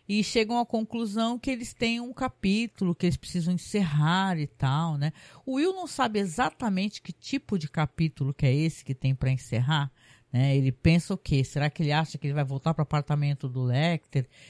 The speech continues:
e eles vão poder conversar e vão poder se abrir um com o outro, né?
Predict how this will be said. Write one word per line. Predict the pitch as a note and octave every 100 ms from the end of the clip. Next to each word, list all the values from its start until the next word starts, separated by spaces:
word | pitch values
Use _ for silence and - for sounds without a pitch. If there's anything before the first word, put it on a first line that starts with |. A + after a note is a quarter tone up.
| - -
e |
eles | D3
vão | C#3 E3
poder | E3 D3
conversar | - D3+ C#3+ C#3 - C3+ C3+ E3 D3+
e | C#3
vão | C#3+
poder | C#3+ D3 C3 C#3+ D3 - - _
se | - E3+
abrir | D3 B2+ C#3+ F#3 E3
um | C#3+
com | D3 -
o | B2+
outro, | C3 E3 F3 - D3+ C3+
né? | D#3 F3